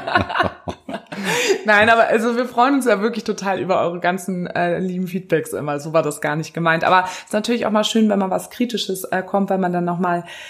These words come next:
ähm, anders über die Folgen nachdenkt. Und wir sitzen hier immer und versuchen, die Sachen so deutlich wie möglich irgendwie rüberzubringen. Aber es ist ja auch immer so ein bisschen auf Knopfdruck sozusagen, weil wir sitzen jetzt vor dem Mikro, müssen jetzt darüber sprechen.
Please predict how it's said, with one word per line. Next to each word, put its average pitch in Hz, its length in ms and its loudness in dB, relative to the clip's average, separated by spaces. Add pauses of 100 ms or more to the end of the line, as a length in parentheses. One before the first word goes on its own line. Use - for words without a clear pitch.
(340)
ähm, 175 480 0
anders 180 300 0
über 180 120 -2
die 165 80 -6
Folgen 214 440 4
nachdenkt. 202 800 0
Und 180 380 -2 (400)
wir 190 100 2
sitzen 254 320 2
hier 226 220 4
immer 190 340 2
und 190 160 0
versuchen, 196 400 -2
die 185 80 0
Sachen 196 280 -2
so 175 100 -2
deutlich 185 460 2
wie 180 40 0
möglich 196 320 -2
irgendwie 175 200 0
rüberzubringen. 208 840 0
Aber 170 160 2
es 180 80 0
ist - 120 -6
ja 180 140 4
auch - 100 -8
immer 190 120 2
so 180 80 0
ein 180 40 2
bisschen 185 200 -2
auf - 160 -6
Knopfdruck - 680 2
sozusagen, 165 500 0
weil 170 100 2
wir 156 80 -6
sitzen 165 280 -8
jetzt 185 400 2
vor 185 120 2
dem 180 60 4
Mikro, 185 240 -2
müssen 165 260 -4
jetzt 170 300 0
darüber 180 280 -4
sprechen. 208 540 -4